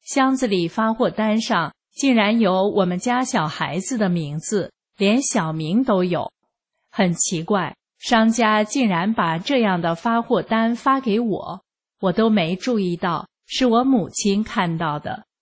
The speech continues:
这显然是师父的点化与保护了。这说明手机时时都是被监听的。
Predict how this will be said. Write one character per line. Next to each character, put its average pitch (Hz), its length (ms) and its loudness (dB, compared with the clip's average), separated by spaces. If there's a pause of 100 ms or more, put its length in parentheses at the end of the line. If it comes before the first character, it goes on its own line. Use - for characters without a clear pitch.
(360)
这 208 260 4
显 170 260 0
然 160 300 -4
是 196 260 0
师 262 300 -2
父 247 160 -4
的 180 140 -2
点 160 320 -4
化 175 400 -2
与 190 280 0
保 180 300 -4
护 226 320 -2
了。 - 240 -6 (640)
这 214 240 2
说 185 220 0
明 175 340 -4 (180)
手 185 300 2
机 214 320 0
时 214 300 0
时 180 380 0
都 214 220 0
是 190 280 -2
被 170 200 -2
监 190 340 -2
听 180 320 -2
的。 151 260 -6